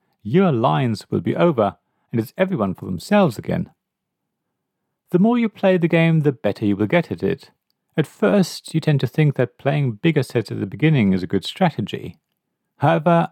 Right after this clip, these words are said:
after a bit more experience, you tend to find that starting with smaller sets is the better option. You want to slowly improve your hand and build up to the show-stopping performance near the end.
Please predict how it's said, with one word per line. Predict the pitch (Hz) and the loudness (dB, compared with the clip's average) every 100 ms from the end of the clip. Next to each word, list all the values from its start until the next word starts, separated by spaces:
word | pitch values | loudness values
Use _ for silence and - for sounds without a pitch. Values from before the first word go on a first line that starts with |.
| _ | _
after | 160 214 208 214 | 0 0 -2 -4
a | |
bit | 190 196 | -2 -2
more | 175 170 | -2 -2
experience, | 160 - - 240 190 131 - | -2 -8 -4 2 2 2 0
you | 135 | -4
tend | - 190 190 | 2 2 2
to | 165 | -4
find | _ 185 175 147 | _ 0 2 -2
that | 123 | -6
starting | - - 127 135 - 120 | -8 -4 -4 -4 -4 -2
with | 117 | -2
smaller | - 160 196 185 | 0 2 4 2
sets | - 101 - - | 0 -4 -6 -10
is | |
the | - | -14
better | - 90 104 | -8 -6 -4
option. | 98 - 98 87 - _ _ _ _ _ _ _ - | -6 -4 -6 -6 -10 _ _ _ _ _ _ _ 0
You | 160 | 4
want | 180 170 | 6 4
to | 156 | 2
slowly | - 156 147 139 | 0 2 2 2
improve | 127 196 190 | 2 2 4
your | 127 107 | 2 0
hand | 98 98 98 - _ | 0 -2 -4 -12 _
and | 113 | 0
build | 131 175 | 2 2
up | 139 - | 0 -4
to | 110 | -6
the | 110 | -6
show-stopping | - - - 170 - - - | -6 -4 0 0 0 -4 -6
performance | 101 - 185 170 120 95 - | -12 -4 0 2 2 -2 -2
near | 104 | 0
the | 92 160 | 4 4
end. | 170 90 | 4 2